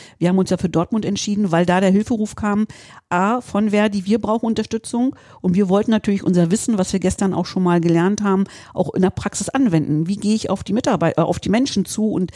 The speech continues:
wie gewinne ich sie für die Gewerkschaft? Und, ähm, das war jetzt natürlich, ähm, eine Win-Win-Situation für beide, weil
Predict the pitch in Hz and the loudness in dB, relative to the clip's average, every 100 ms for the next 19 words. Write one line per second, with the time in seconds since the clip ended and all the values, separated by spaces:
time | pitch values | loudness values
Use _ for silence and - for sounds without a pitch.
0 | - - - 202 202 226 302 247 196 - | -16 -12 -2 0 2 2 2 0 -2 -4
1 | 214 - 190 196 196 226 - - 160 - | -4 -2 -2 -2 0 -2 -4 -4 -6 -6
2 | - 170 175 - 170 170 170 - - - | -4 0 0 0 0 0 -2 -6 -20 -20
3 | - - - - - 208 - 226 220 214 | -20 -20 -20 -8 -2 -2 2 2 2 -2
4 | - 220 214 - 196 190 190 190 190 196 | -2 -2 -2 0 0 2 2 4 2 0
5 | 220 262 185 190 208 220 240 - 208 - | -6 -2 0 2 2 2 0 0 -2 0
6 | 208 - 165 156 190 240 202 190 | -2 0 -2 0 2 2 2 2